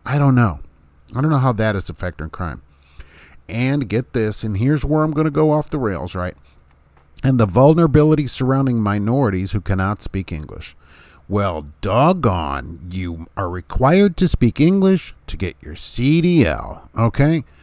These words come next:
So therefore, if you cannot speak English, and you, <laughs> you should not have a license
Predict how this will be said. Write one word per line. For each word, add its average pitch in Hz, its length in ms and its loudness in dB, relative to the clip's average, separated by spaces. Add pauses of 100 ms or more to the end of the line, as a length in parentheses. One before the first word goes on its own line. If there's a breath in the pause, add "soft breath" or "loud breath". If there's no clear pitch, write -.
(280 soft breath)
So 104 240 -4
therefore, 110 560 0
if 104 160 -6
you 143 120 0
cannot 101 580 0
speak - 300 -4
English, 101 520 2
and 104 200 -2
you, 104 140 -2
<laughs> 107 720 -6
you 110 300 4
should 156 200 4
not 127 220 4
have 131 200 4
a 123 40 6
license 127 500 2